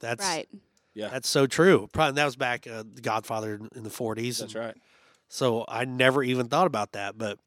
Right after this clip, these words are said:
Speaker 1: a Rolls, a Rolls-Royce dealership
Speaker 3: Rolls-Royce.
Speaker 2: Yeah.
Speaker 1: in
Speaker 2: So they, so
Speaker 1: Pawhuska.
Speaker 2: the, they would have,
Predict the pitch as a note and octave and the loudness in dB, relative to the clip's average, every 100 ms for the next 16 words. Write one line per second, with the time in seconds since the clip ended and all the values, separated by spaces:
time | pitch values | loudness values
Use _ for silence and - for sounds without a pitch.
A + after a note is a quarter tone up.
0 | _ _ A#2+ B2 C#3 E3 F#3 C#3 A#2+ C3+ | _ _ -6 0 4 6 6 2 -6 -6
1 | B2+ D3 G#3 F#3 C#3 F3 - C#3+ B2 A2 | 2 4 6 2 -2 -2 -2 -4 -4 -2
2 | B2 A2 A#2 A#2 A2+ - G3 F#3+ E3+ F3+ | -4 -6 -4 -2 -2 -4 -4 -2 2 2
3 | C3+ A#2+ G#3+ G3 A3 G3+ - G#3 A3 F#3+ | 0 -2 -2 2 2 2 0 -2 -2 -4
4 | F#3 F3 - _ _ _ G#3 G#3 G3+ G3+ | -4 -6 -8 _ _ _ -4 -4 -4 -2
5 | F#3 F3+ D#3+ | -2 -2 -6